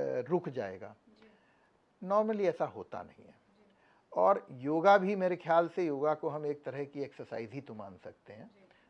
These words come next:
Speaker 1: तो ज़्यादा उसके बारे में नहीं कह सकता, योगा वाले ज़्यादा जानते होंगे।
Speaker 2: जी।
Speaker 1: लेकिन मुझे लगता है कि उससे इसका कोई लेना देना नहीं, कोई इलाज नहीं पॉसिबल।
Speaker 2: जी। हर, हर age group का एक particular एक, अ,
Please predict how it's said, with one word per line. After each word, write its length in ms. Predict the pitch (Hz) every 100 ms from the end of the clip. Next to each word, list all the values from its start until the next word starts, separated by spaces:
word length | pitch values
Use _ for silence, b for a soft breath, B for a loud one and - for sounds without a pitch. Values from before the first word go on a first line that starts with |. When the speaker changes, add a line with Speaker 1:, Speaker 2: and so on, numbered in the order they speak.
| _
Speaker 1:
तो 100 | 113
ज़्यादा 320 | 120 127 147 151
उसके 260 | 151 -
बारे 240 | 135 131 143
में 160 | 143
नहीं 160 | 135 147
कह 160 | 139
सकता, 340 | 117 120 - 131
योगा 320 | 127 127 123
वाले 240 | 120 120
ज़्यादा 260 | 117 104 120
जानते 360 | 120 107 98 107
होंगे। 260 | 101 110
Speaker 2:
जी। 560 | 269 _ _ _ - -
Speaker 1:
लेकिन 580 | 170 190 180 175 170 165
मुझे 320 | 170 180 196
लगता 360 | 185 170 - 160
है 180 | 160
कि 240 | 156 160 151
उससे 340 | 143 - 151
इसका 300 | 139 _ 135
कोई 460 | 123 135 120 110 -
लेना 260 | 113 101 101
देना 300 | 101 92 90
नहीं, 200 | 95 98 -
कोई 100 | 95
इलाज 220 | 98 95
नहीं 180 | 90 95
पॉसिबल। 380 | 92 - 107
Speaker 2:
जी। 160 | _ _ _ _
हर, 420 | - 277 302 302 - 226 220
हर 300 | 277 302 262
age 280 | 254 262 233
group 240 | 254 247
का 120 | 247 247
एक 180 | 240
particular 600 | 247 214 226 240 247 247
एक, 280 | 226 220 -
अ, 260 | 208 202